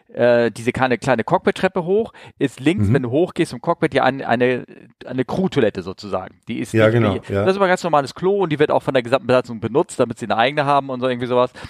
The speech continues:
Speaker 1: Sehr
Speaker 2: Mhm.
Speaker 1: schön. Und, ähm, und ich bin da einmal draufgegangen und ich denk so, hier ist ja so ein Panel locker und guck da so rein und zieh dieses Panel so ab und seh eine Tastatur. Ne?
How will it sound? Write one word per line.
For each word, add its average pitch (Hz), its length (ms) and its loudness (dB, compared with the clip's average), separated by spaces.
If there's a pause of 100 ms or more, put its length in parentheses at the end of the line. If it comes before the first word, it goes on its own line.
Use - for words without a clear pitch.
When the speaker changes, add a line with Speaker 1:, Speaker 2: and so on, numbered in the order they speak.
(360)
Speaker 1:
Sehr - 220 2
Speaker 2:
Mhm. 120 60 4
Speaker 1:
schön. 175 280 -2
Und, 135 540 -2
ähm, 120 520 0 (680)
und 147 120 -2
ich 143 120 -2
bin 190 80 0
da 160 80 4
einmal 135 200 0
draufgegangen 120 500 -2
und 120 60 -10
ich 110 120 -10
denk 165 180 -2
so, 127 160 -2 (140)
hier 117 140 -2
ist 113 60 -4
ja 120 100 2
so 104 100 -6
ein 98 60 -16
Panel 196 280 0
locker 117 300 -2 (180)
und - 140 -18
guck - 200 -4
da 131 120 2
so 117 220 -4 (320)
rein 151 280 0
und 147 80 -6
zieh 143 140 -14
dieses 131 240 -8
Panel 190 320 -2
so 113 100 -2
ab 135 160 2
und 135 140 -6
seh 151 100 2
eine 156 140 0
Tastatur. - 640 -2 (1040)
Ne? 143 240 0